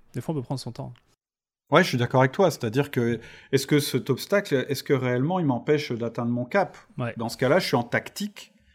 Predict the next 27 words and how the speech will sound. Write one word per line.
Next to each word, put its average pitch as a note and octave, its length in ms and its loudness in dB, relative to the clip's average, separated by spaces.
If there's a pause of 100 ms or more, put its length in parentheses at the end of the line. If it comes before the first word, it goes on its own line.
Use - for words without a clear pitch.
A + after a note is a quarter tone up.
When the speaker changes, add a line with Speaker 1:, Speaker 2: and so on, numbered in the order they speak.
(200)
Speaker 2:
Je - 80 -14
dis, « B2+ 100 -2
Bah, B2 160 0
je A2+ 100 -2
le B2 60 0
contourne. » E3+ 560 -4 (460)
Ou C3+ 100 0
je - 80 -4
suis C#3 100 -2
en B2 120 0
terrain C#3 500 0 (400)
et, A2+ 240 0
euh, G#2+ 320 2
j'ai G#2 160 -8
un A2 140 -2
autre C3+ 140 0
plan C3+ 160 -2
d'action. C#3+ 340 -6 (540)
Et C3 120 0
puis, F3 420 -2
euh, A#2 300 6 (120)
euh, A2 360 -10
il F2 300 -12
y A2+ 40 -2
a A2+ 120 2
aussi, E3+ 480 -4
euh, A2 300 0